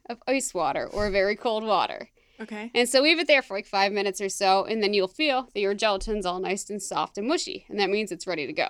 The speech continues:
Speaker 2: And is it still feeling like plastic at that point?
Speaker 1: No, it feels like soft and mushy
Speaker 2: <laughs>
Speaker 1: stuff.
Speaker 2: Okay.
Speaker 1: <laughs>
Speaker 2: Awesome.
Speaker 1: So basically, now that your gelatin is ready to go, you need something hot to dissolve it in. So you're gonna have your saucepan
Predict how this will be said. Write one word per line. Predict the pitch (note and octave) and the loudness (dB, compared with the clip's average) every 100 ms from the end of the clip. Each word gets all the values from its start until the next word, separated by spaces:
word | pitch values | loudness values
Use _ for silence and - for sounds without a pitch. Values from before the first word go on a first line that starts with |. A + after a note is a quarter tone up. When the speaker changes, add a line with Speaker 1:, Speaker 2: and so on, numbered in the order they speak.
| A3+ | -4
Speaker 2:
And | A3+ | -6
is | A3 - | -6 -8
it | |
still | - A#3 | -10 -10
feeling | G#3+ A3 G#3+ | -8 -8 -6
like | A3 F3+ | -8 -10
plastic | G3+ F#3+ - A3+ | -10 -10 -10 -12
at | A3 | -12
that | G3+ | -12
point? | - A#3 A#3+ - | -12 -14 -12 -4
Speaker 1:
No, | G#3 | -4
it | - | -4
feels | A3+ G#3 | -4 -2
like | G3 F#3+ F#3 - - | 2 2 0 -4 -10
soft | - G#3 G3 A3 | 0 0 2 -2
and | G3 F3+ _ _ _ | -4 -6 _ _ _
mushy | G#3 G#3+ G#3+ G3+ - - - | -4 -4 -4 -6 -6 -8 -8
Speaker 2:
<laughs> | - - | -10 -10
Speaker 1:
stuff. | - - - - F#4 F#4 | -6 -4 -4 6 8 10
Speaker 2:
Okay. | F#4+ - F#4 - | 8 10 8 6
Speaker 1:
<laughs> | E4 - D4 - - - | 0 0 -4 -4 -18 -10
Speaker 2:
Awesome. | G3+ G#3 A#3 B3 - _ _ | -10 -8 -8 -8 -12 _ _
Speaker 1:
So | - - B3+ | 0 4 6
basically, | A#3 E4+ F#4+ G4 E4 C4+ | 6 6 4 2 4 4
now | C4 B3+ B3+ C4 B3+ | 6 6 6 4 0
that | C4 | -2
your | A#3+ | 0
gelatin | A3+ A3+ A3+ A3+ | 2 2 2 -2
is | G3+ | -2
ready | G3+ F#3+ | 0 0
to | F3+ | 0
go, | G#3 A#3+ A3+ | 0 0 0
you | A3 | -2
need | A#3 G#3+ G3+ - | 0 2 0 -4
something | B3+ G#3+ G3+ | -8 -2 -2
hot | F#3+ G3+ - | -2 -4 -4
to | - | -8
dissolve | G3 G3 G#3 F#3+ | -8 2 2 2
it | - | -2
in. | - G3+ _ _ | -10 -12 _ _
So | - - | -10 -6
you're | G#3+ G#3+ | -4 0
gonna | B3+ B3 | 2 4
have | B3+ A3+ | 4 2
your | G3+ | 2
saucepan | G3 D#4+ F4 - C4 A#3+ A#3+ | -2 -2 -4 -2 0 0 0